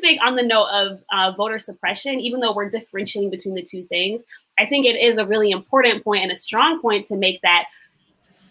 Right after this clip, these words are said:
you can sit and think that your vote doesn't matter or doesn't count, but it is very clear that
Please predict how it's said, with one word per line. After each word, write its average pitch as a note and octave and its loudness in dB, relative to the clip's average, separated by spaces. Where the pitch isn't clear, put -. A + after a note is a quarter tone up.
you F4+ 8
can D#4 6
sit D#4 4
and A#3+ 0
think C4 2
that G#3 4
your A3+ 2
vote G#3+ 4
doesn't G#3 2
matter G3 4
or F#3+ 0
doesn't F#3 -2
count, C4 0
but A#3+ 6
it C#4 4
is C4 2
very A#3+ 4
clear C4+ 2
that G#3+ 0